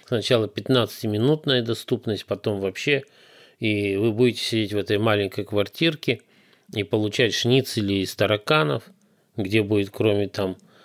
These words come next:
белка ещё хитин, который не усваивается, то вам очень быстро захочется бесплатного героина, и там за три-четыре месяца, там, ну, максимум год вы будете спокойно, вас будут выносить там и закапывать,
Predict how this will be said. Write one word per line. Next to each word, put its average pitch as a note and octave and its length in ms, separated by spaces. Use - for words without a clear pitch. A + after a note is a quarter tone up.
белка G#2+ 400
ещё G2+ 260
хитин, D#3 480
который A#2 400
не A2 160
усваивается, G#2 960
то G2+ 220
вам A#2+ 260
очень A2+ 300
быстро A#2 400
захочется G#2 640
бесплатного G2 720
героина, A#2 800
и C3+ 180
там A#2 300
за G#2+ 160
три-четыре G#2+ 540
месяца, A2+ 580
там, F#2+ 240
ну, G2+ 80
максимум F#2+ 520
год A#2 280
вы F#2+ 160
будете G2 420
спокойно, G2+ 580
вас - 280
будут G2 360
выносить F#2+ 500
там F2+ 220
и - 20
закапывать, F2+ 800